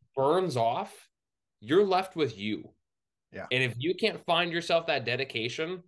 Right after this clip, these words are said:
Speaker 1: to just do it, you can't define your why to keep you on fire with moving forward so that when you do lapse, you can quickly get back into it. Motivation's not gonna be your friend. It might be a
Speaker 2: Mm-hmm.
Speaker 1: nice, like, additive.
Speaker 2: Yeah.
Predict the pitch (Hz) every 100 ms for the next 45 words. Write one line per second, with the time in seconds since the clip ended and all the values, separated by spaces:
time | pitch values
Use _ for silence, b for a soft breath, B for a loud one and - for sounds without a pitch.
0 | - 127 127 131 - 104 95 117 143 156
1 | 120 - 139 123 127 131 131 127 107 98
2 | 107 131 127 - 123 123 120 101 107 101
3 | - 98 107 117 117 113 107 104 98 92
4 | 98 131 135 b b - 123 117 113 117
5 | 123 110 107 127 113 98 120 - - -
6 | - _ - 117 110 104 127 127 127 107
7 | 113 110 104 98 120 147 202 - _ _
8 | _ _ _ _ _ _ _ - 330 220
9 | 330 226 151 151 127 123 120 92 - 151
10 | 139 87 - _ - 147 180 156 151 139
11 | 139 147 - 98 - _ - 92 110 139
12 | 165 208 214 - _ _ _ - 113